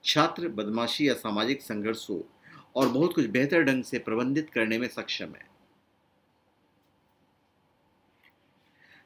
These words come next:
तो आप हमेशा ये सोच के चलिए कि मुझे अपनी खूबियों का मालिक बनना पसंद है,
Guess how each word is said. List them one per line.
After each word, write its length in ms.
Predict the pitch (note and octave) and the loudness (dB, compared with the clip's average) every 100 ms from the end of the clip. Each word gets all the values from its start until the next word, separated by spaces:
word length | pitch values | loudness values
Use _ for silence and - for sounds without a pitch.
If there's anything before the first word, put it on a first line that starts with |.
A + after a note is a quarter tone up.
| _ | _
तो 340 | A3 B3 A3+ - _ - - | 8 8 6 -6 _ -20 0
आप 160 | D3+ E3+ | 2 2
हमेशा 280 | E3+ E3+ E3+ | 2 0 2
ये 180 | F#3+ F#3+ | 2 2
सोच 220 | F#3 F3+ | 2 -2
के 120 | - | -4
चलिए 200 | F3 F#3 | -2 -2
कि 120 | F#3 E3 | 0 2
मुझे 280 | C3+ D#3+ | 2 2
अपनी 300 | F#3 B2 C3 | -2 -2 -4
खूबियों 380 | C3 - A#2+ C#3+ | -4 -2 0 0
का 120 | D#3 | 0
मालिक 360 | D3 G#2 G#2 G#2 | -2 0 0 -2
बनना 220 | G2+ G2+ | -4 -4
पसंद 440 | G2+ G2+ G2+ G2+ G#2+ | -6 -8 -8 -8 -8
है, 140 | D3 | -12